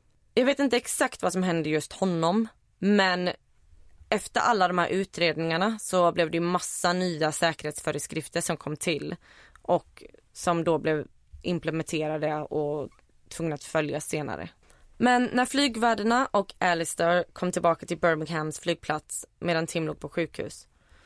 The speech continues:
så stannade alla på hela flygplatsen upp och började applådera. De blev hjälteförklarade och fick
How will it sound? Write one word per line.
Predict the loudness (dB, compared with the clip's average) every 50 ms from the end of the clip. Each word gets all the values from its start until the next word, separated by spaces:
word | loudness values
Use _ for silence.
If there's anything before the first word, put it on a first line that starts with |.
| _ -20 _ _ _ _ _
så | -8 -2 2 4 6 6 6 4 2 -2 _ _ _ _ _ _ _ _ _ _ _ _ _ _ _ -12
stannade | -12 -4 0 0 2 2 2 2 2 2 4 4 2 2 0 _ _
alla | 0 2 2 2 2 2 2 2 0 0
på | -2 -4 -4
hela | -2 -2 -4
flygplatsen | -4 -4 -4 -4 -4 -4 -6 -10 -8 -8 -8 -8
upp | -8 -10 -14 -16 _ _ _ _ _ _ _ -8
och | -8 -6 _
började | -2 -2 -2 -2 -4
applådera. | -8 -8 -8 -8 -8 -8 -8 -8 -10 -10 -14 -14 -18 _ _ _ _ _ _ _ _ _ _ _ _ _ _ _ _ _ _ _ _ -10 -2
De | 0 2 2 2
blev | 4 4 4 2 2 0
hjälteförklarade | -4 -2 0 0 0 0 0 _ -4 -4 -2 -2 0 2 2 4 4 2 2 0 0 -2 -2 -4 _ _ _ _ _ _ _ _ _ _ _ _ _
och | 0 0 0 2
fick | 0 0 0 0 -4